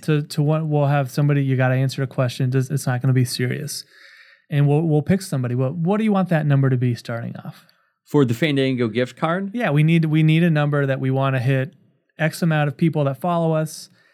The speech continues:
Speaker 1: and then we'll do a, we'll do a contest.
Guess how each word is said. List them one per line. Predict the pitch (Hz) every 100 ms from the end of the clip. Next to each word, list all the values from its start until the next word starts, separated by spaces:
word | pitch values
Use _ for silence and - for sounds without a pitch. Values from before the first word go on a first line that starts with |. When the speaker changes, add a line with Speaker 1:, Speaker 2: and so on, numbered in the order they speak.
| _ -
Speaker 1:
and | 139 135 135
then | 135 135
we'll | 135
do | 131 135 131
a, | 127 131
we'll | 143
do | 131 127
a |
contest. | 123 123 127 - - -